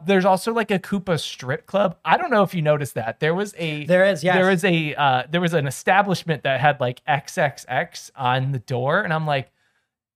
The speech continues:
Speaker 1: "This is a kids game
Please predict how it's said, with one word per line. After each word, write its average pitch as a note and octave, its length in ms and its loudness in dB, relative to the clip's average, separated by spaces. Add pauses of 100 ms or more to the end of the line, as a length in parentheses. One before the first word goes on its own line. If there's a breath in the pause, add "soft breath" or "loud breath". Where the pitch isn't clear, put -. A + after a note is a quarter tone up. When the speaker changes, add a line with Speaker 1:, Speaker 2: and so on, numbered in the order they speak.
(760)
Speaker 1:
"This - 600 -6
is A#3+ 220 -2
a F3+ 60 2
kids - 420 -6
game D#5 140 -6